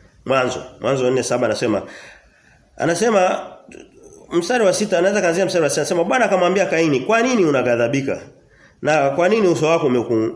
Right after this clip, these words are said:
umeku-, kunia-, umekunjamana?" Kwa ufupi ndio ungesema. "Kama ukitenda vema,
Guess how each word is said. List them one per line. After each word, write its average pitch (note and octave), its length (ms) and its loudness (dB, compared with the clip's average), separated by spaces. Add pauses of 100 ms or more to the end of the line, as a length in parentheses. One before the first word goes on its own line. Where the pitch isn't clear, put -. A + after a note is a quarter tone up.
(120)
umeku-, A2 600 -2 (540)
kunia-, A#2+ 560 0 (300)
umekunjamana?" B2 800 0
Kwa G2 160 -4
ufupi G#2+ 340 -6
ndio G2 140 -4
ungesema. F#2+ 380 -6 (640)
"Kama B3+ 380 2
ukitenda E3+ 540 2
vema, G#3 540 0